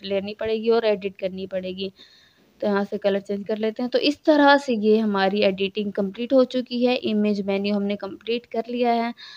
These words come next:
अ, नेक्स्ट वीडियो में हम सीखेंगे कि लेयर्स के बारे में, तो हम सीखेंगे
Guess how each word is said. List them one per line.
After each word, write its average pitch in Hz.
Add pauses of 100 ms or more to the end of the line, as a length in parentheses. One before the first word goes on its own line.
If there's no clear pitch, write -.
(240)
अ, 208
नेक्स्ट 277
वीडियो 269
में 262
हम 247
सीखेंगे 240
कि 247
लेयर्स 233
के 233
बारे 196
में, 196
तो 196
हम 196
सीखेंगे 208